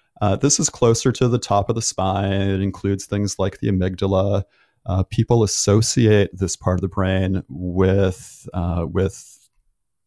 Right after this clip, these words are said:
with fight or flight, with emotion and things like that. This is the fast thinking part of the brain. So what if you could get people to tap into that part of the brain and tap into that part of the brain as a team, not just as an individual?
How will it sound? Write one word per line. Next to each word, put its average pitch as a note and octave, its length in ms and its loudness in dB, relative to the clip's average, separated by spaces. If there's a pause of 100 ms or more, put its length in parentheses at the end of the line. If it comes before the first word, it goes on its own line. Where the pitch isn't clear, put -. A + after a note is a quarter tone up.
with E2+ 200 -2
fight - 260 0
or D2+ 80 -4
flight, A2+ 720 4
with F2 500 -6
emotion G#2 680 0
and F#2 140 -4
things G2 220 -4
like F#2+ 160 -4
that. A#2 240 0 (100)
This C3 160 0
is C#3+ 160 -2
the A2+ 100 0
fast - 600 -4
thinking F#2 300 -8
part F#2 200 -6
of - 40 -10
the - 80 -12
brain. - 320 -12 (680)
So - 240 0
what B2+ 200 2
if - 120 -2
you - 80 -2
could A#2+ 160 -6
get - 200 -2
people G#2 260 -4
to F2 100 -12
tap G2 380 -6
into F#2+ 560 -2
that F2+ 460 -4
part F2+ 240 -6
of - 40 -8
the F2 100 -6
brain F#2 500 -8 (880)
and F#2 180 0
tap C3+ 300 0
into C#3 200 2
that G2 240 0
part G2+ 220 -2
of F#2 40 -4
the G2 60 -2
brain F#2+ 340 -2
as F2+ 240 -4
a - 60 -8
team, B2+ 480 -2
not - 160 -6
just - 200 -8
as F#2 140 -2
an G#2 80 -6
individual? G2 680 -2